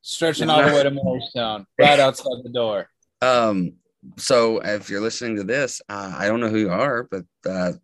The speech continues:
Speaker 2: sorry if I acted awkward. Thank you for listening to the show. Um, I don't know how you found it. Please let us know. Uh, <laughs>
Speaker 1: After that experience, she probably doesn't listen anymore.
Speaker 2: Yeah, she's probably like, "Oh, he was weird. I'm not listening again."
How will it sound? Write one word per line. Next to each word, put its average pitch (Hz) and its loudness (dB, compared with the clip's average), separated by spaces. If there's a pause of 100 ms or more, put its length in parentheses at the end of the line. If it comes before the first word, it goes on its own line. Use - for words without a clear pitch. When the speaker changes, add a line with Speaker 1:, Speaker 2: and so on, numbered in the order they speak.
(160)
Speaker 2:
sorry 95 0
if 95 -2
I 95 0
acted 95 -4
awkward. 92 -4
Thank 95 -6
you 95 -6
for 90 -8
listening 95 -4
to 87 -4
the 87 -6
show. 90 -2 (480)
Um, 98 0
I 98 -6
don't 98 -2
know 95 -2
how 90 -4
you 92 -2
found 117 -4
it. - -6
Please 98 -8
let 95 -2
us 90 -8
know. 113 -2 (160)
Uh, 101 -4
<laughs> - -4
Speaker 1:
After 147 -4
that 156 4
experience, 135 -4
she - -8
probably 117 -2
doesn't 107 -8
listen 107 -12
anymore. 104 -8 (340)
Speaker 2:
Yeah, 120 4
she's 107 -8
probably 120 -2
like, 98 -2 (260)
"Oh, 117 -12
he 131 -10
was 120 -8
weird. 92 -4
I'm 107 -6
not 95 -2
listening 87 -6
again." 87 -6